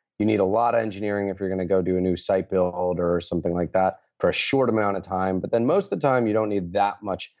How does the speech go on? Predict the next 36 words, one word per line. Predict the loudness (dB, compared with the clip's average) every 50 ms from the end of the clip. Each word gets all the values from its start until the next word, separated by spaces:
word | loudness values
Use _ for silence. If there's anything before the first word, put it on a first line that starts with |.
| _ _ _ -2
in | 0
the | 2
way | 4 4
of | 4 4
engineering | 2 0 0 0 0 0 0 0
resources, | -2 -4 -4 -4 -4 -4 -4 -4 -2 0
right? | 2 2 2 2
You're | 0 0
doing | 2 2 2 2 0
conversion | 0 0 2 2 2 2 0 0
rate | 2 2 2
optimization | 2 0 -2 -2 -2 0 2 2 2 2 0 -2 -2
and | 0 2 2
that | 2 0 0
sort | -2 -2
of | -2 0
stuff, | 0 -2 -2 0 0
but | 0 2
you | 2
don't | 2 2 2
need | 2 0 -2 -4 _ _ _ _ _ _ -10
a |
full-time | -4 0 0 2 2 0 -2 -4 -4 -2 -2 -2 -2 -4 -6 -8 -6
engineering | -4 -4 -2 -2 -2 0 0 0 0 -2
team | -2 -4 -4 -2 -2 -2
in | -2 -2 -2
a | 0
meaningful | 0 2 2 2 0 0 0 0
way. | 0 2 0 0 -2 -6 _ -20 -20 -20 -16 -6 -4
Um, | -2 0 0 0 0 0 -2
but | -2 -2 -4 -4 -6 _ _ -6
then | -4 -2 0 0
there's | 0 0 0
a | 0
lot | -2 0 0 0 0 0 0 0
of | -2 -2 -4 -6